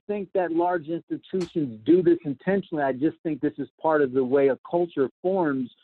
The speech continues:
when you have such a large dynamic organization, is that if you're not intentional, like I said before, about staying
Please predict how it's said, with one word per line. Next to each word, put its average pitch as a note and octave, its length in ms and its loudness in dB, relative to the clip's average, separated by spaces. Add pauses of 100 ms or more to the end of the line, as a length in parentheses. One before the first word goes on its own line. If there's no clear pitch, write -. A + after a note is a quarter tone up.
(260)
when C#3 100 -2
you D3 100 2
have C#3 160 2
such D#3+ 220 0
a C#3+ 60 4
large D3 460 4
dynamic C#3 580 -8 (200)
organization, C3 1040 -4 (400)
is C#3 260 -2
that D#3+ 300 4
if F3+ 220 -2
you're E3+ 180 0
not F#3+ 400 0
intentional, F3 680 -4
like C#3+ 180 0
I C#3 80 0 (100)
said D3 240 0
before, D#3 460 0
about C3 400 -2 (320)
staying F#3 680 -2